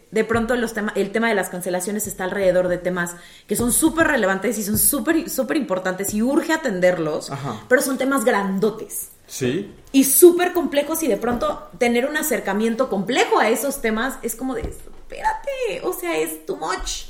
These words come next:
Speaker 2: Sí.
Speaker 1: Y quizás tendríamos que buscar empezar por algo chiquito, por algo que no nos sea tan intimidante,
Speaker 2: Ujú.
Speaker 1: como hablar de abuso sexual, por ejemplo. ¿Qué dices?
Speaker 2: Ah, yo creí que esa era tu propuesta de tema chiquito. Dije, "Órale, Andrea".
Speaker 1: <laughs> No, no, no, no.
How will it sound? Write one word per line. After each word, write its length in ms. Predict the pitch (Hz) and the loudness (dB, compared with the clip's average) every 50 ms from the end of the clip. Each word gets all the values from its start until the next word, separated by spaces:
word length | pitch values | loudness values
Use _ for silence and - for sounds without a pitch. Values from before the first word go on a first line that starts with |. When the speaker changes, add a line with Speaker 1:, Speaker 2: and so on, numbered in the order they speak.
| - - | -14 -14
Speaker 2:
Sí. 380 | - - 151 139 117 - - - | -12 -10 -8 -8 -8 -10 -12 -10
Speaker 1:
Y 100 | - 262 | -8 -6
quizás 300 | 202 - 285 - 285 277 | -4 -4 -2 -2 -2 -2
tendríamos 440 | 285 311 320 320 302 294 294 294 302 | -2 -4 -2 -2 -2 -2 -2 -4 -6
que 100 | - 311 | -6 -6
buscar 540 | 247 269 262 - - 247 226 175 180 - - - - - - - - - - | -6 -4 -4 -2 0 2 2 2 0 -2 -6 -10 -14 -14 -16 -16 -18 -12 -6
empezar 520 | - 220 220 170 226 226 - 202 208 202 - | -4 -2 -2 0 -2 0 0 -2 -2 -2 -4
por 120 | 247 240 220 | -4 -2 -2
algo 220 | 196 190 214 233 | -2 -2 -2 -4
chiquito, 580 | - - - - 220 220 - 185 160 - - - | -6 -8 -10 -6 -4 -2 0 0 -2 -2 -4 -4
por 120 | 180 180 | -2 0
algo 180 | 185 190 208 214 | 0 0 -2 -2
que 100 | 269 247 | -2 -2
no 80 | 202 | -4
nos 140 | 175 185 185 | -4 -6 -6
sea 160 | - 202 175 180 | -6 -6 -4 -2
tan 140 | 190 180 | -2 0
intimidante, 640 | 185 190 190 202 175 165 156 160 156 156 156 - - - - - - | 0 0 -2 -4 -4 -4 -4 -4 -4 -6 -8 -10 -12 -16 -18 -10 -4
Speaker 2:
Ujú. 220 | 180 202 190 175 185 | -2 0 0 2 2
Speaker 1:
como 240 | 202 202 202 185 180 | 2 2 2 2 0
hablar 560 | 175 180 180 175 175 180 180 - - - - _ | 0 2 2 2 2 2 -2 -6 -12 -20 -14 _
de 100 | - 208 202 | -2 0 0
abuso 260 | 175 170 180 - - | 0 0 -4 -6 -6
sexual, 360 | - 165 - - 180 170 165 | -2 2 4 4 4 4 2
por 100 | - - | -2 -4
ejemplo. 320 | - - - 151 - - - - - - - - - - - - - - - - - _ _ _ _ _ _ _ - | -6 -8 -8 -10 -12 -12 -14 -16 -18 -18 -20 -20 -20 -20 -20 -20 -20 -20 -20 -20 -20 _ _ _ _ _ _ _ 0
¿Qué 100 | - 226 | 2 2
dices? 400 | 196 220 - - 190 180 - - 147 | 4 4 4 2 2 2 0 -2 -2
Speaker 2:
Ah, 40 | |
yo 140 | 147 123 165 | -2 2 4
creí 120 | - 196 190 | 4 4 4
que 60 | 196 | 4
esa 100 | 196 208 214 | 4 4 4
era 100 | 202 - | 4 2
tu 100 | 175 139 | 2 0
propuesta 380 | 147 139 - 143 143 143 170 | 0 2 2 2 4 6 6
de 60 | 156 | 6
tema 240 | - 135 131 139 139 - | 6 4 2 2 0 -2
chiquito. 340 | - 117 - 147 - 139 | -4 -6 -6 -2 4 6
Dije, 300 | 139 - 151 - - 175 | 8 8 6 6 6 6
"Órale, 280 | 160 160 170 190 190 175 | 8 10 10 10 10 10
Andrea". 460 | 151 151 156 156 180 370 - - - | 8 8 10 10 10 10 10 10 8
Speaker 1:
<laughs> 140 | - 440 415 | 6 6 6
No, 400 | 381 392 427 453 466 453 415 349 | 6 8 8 8 8 6 6 6
no, 220 | 339 381 403 415 | 6 6 6 6
no, 120 | 392 381 392 | 4 4 4
no. 280 | 392 403 403 - - | 4 4 2 2 2